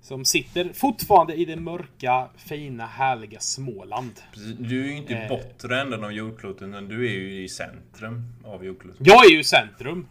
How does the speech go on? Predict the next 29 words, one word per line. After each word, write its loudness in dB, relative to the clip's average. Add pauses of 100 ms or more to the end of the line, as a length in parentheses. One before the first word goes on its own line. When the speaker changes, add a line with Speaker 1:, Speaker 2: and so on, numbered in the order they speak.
(120)
Speaker 1:
eh, -8
men, 0
eh, -20
hade 0
vi 0
kapat 0 (200)
kartan 4 (100)
på -16
mitten -14
så -8
hade -2
jag -10
ju -10
varit -12
i -12
bortre -16
änden. -18 (1120)
Speaker 2:
Ja, -14
just -20
det. -20
Du -20
tänker -16
så. -18
Du -10
är -10
inte -12
dum, -8
du, -10
då. -8